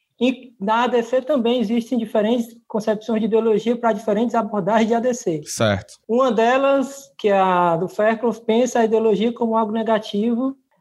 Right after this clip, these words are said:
Speaker 1: Sempre que eu falo de ideologia, eu tô, eu tô condenando aquele discurso, eu tô tentando reverter, sei lá, desconstruir.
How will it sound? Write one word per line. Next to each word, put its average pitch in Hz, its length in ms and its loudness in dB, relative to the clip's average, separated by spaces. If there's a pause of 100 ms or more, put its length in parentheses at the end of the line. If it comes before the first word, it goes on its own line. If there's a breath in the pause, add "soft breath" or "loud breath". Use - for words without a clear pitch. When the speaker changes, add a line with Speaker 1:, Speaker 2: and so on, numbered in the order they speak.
Speaker 1:
Sempre 233 240 0
que 240 80 -4
eu 233 80 2
falo 214 220 0
de 202 60 -4
ideologia, 214 420 2
eu 262 60 2
tô, 240 340 0
eu 202 160 0
tô 202 160 -2
condenando 240 640 0
aquele 202 260 0
discurso, 233 560 -6
eu 185 60 -2
tô 196 140 -6
tentando 202 360 -2
reverter, 214 960 0
sei 202 160 -8
lá, 185 240 0
desconstruir. 180 960 -4